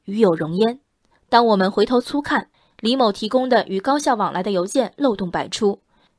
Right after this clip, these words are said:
被涉及高校几乎都已公开澄清与其并无联系。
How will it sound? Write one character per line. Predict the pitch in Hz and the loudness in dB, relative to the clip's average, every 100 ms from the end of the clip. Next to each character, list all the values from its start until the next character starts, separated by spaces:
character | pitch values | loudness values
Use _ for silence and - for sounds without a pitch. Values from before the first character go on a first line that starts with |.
| _ | _
被 | 302 | 0
涉 | 254 294 | 4 4
及 | 247 226 | 4 2
高 | 254 262 | 0 2
校 | 262 - | 2 2
几 | - 269 | 0 -6
乎 | 285 | -4
都 | 285 311 294 | 0 2 2
已 | 165 | 0
公 | 220 | -4
开 | 220 226 | 0 -2
澄 | 220 196 | -2 -4
清 | 208 247 247 | -2 -4 -4
与 | - 185 | -8 -6
其 | - 190 208 | -4 -4 -4
并 | 302 202 | -4 -4
无 | 165 | -6
联 | 165 147 | -6 -6
系。 | - 180 | -6 -6